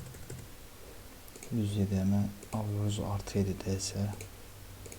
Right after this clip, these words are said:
Hayırlı uğurlu olsun arkadaşlar. Bak şimdi. Eyvallah. Hayrını gör.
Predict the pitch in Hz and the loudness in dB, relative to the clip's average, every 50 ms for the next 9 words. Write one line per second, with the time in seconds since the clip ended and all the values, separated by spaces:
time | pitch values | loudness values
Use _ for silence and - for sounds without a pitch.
0 | - - - - - - - - 123 107 98 95 98 98 98 95 95 95 95 - | -12 -12 -14 -14 -14 -12 -2 2 4 6 8 8 8 8 8 8 8 6 4 4
1 | - - 98 101 101 - - 101 98 - - - 101 101 - - - - - - | 0 0 -2 -2 -2 -4 -6 -4 -4 -2 0 0 0 2 2 2 0 0 -2 -4
2 | - - - - - - - - - - - - - - - - - - - - | -8 -12 -12 -12 -14 -14 -14 -14 -16 -16 -16 -16 -16 -14 -14 -14 -14 -14 -14 -14
3 | - - - - - - - - - - - - 117 110 104 110 104 - - - | -14 -14 -14 -14 -14 -14 -14 -12 -10 -8 -8 -6 -6 -6 -4 -6 -6 -8 -10 -12
4 | - - - - - - - - - - - - - - - - - - - - | -14 -14 -14 -14 -14 -12 -12 -12 -12 -12 -10 -10 -10 -10 -10 -10 -12 -12 -10 -4
5 | 110 101 101 101 107 110 110 107 110 110 110 104 104 101 101 101 - - - - | 0 0 2 2 0 -2 -4 -6 -6 -4 -2 -2 -2 -2 -4 -6 -8 -12 -12 -12
6 | - - - - - - - 113 107 104 104 - 110 110 107 110 107 101 101 - | -14 -14 -12 -12 -10 -8 -6 -6 -4 -4 -4 -4 -4 -4 0 2 4 4 4 2
7 | - - | 0 -4